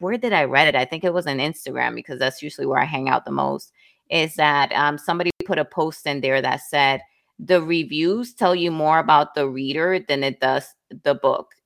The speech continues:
And that just made complete sense to me, because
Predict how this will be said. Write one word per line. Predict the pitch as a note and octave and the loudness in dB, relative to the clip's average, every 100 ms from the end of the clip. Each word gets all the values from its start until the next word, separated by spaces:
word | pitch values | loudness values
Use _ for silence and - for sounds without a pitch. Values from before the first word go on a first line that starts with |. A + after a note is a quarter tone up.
| _ | _
And | - E3+ E3+ | -2 0 4
that | E3 E3+ | 4 4
just | G#3+ G#3+ - | -2 -4 -4
made | D3+ D3 - | -4 -4 -4
complete | - E3+ - - D3 D3 - | -8 -8 -10 -8 -6 -6 -10
sense | - - F3+ G#3+ G#3+ - | -20 -4 0 0 -2 -6
to | E3+ B2+ | -4 -2
me, | A#2+ A#2+ - _ _ _ - | -2 -4 -8 _ _ _ -8
because | D#3+ D#3+ F#3+ D3 C#3+ C#3+ | -2 -2 2 4 4 0